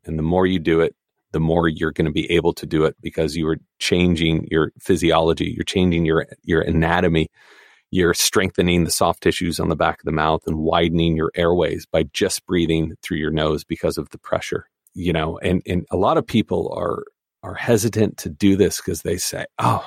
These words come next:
I don't get enough oxygen breathing through my nose." Well, you're gonna get about twenty percent more oxygen breathing through your nose than through your mouth.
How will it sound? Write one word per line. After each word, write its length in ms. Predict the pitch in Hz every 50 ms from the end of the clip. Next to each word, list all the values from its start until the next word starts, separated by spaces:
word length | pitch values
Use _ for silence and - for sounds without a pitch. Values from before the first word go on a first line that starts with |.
| - - -
I 60 | 107
don't 180 | 107 117 104 90
get 140 | 92 95 82
enough 200 | 85 85 - - -
oxygen 600 | - 98 107 117 - - 92 80 - 87 82 - _
breathing 280 | - 85 78 73 78 80
through 160 | - - -
my 100 | 82 -
nose." 360 | - - - - - - - _
Well, 160 | - 87 -
you're 200 | - 95 92 90
gonna 160 | 85 107 101 95
get 160 | 90 90 90
about 240 | 85 87 82 - -
twenty 260 | - - 107 104 101
percent 340 | - - 85 - 95 73 - _
more 420 | 87 87 87 90 95 101 95 85
oxygen 520 | 85 80 - - - - - 85 78 78 - _ - - - - _ _ _ _
breathing 280 | 95 90 78 80 82
through 160 | - - 85 76
your 80 | 76
nose 360 | 76 78 76 76 76 - - - _ _ _ _ _
than 160 | 90 80 80
through 160 | 78 - 80
your 140 | 73 71 78
mouth. 360 | 73 76 78 73 - - -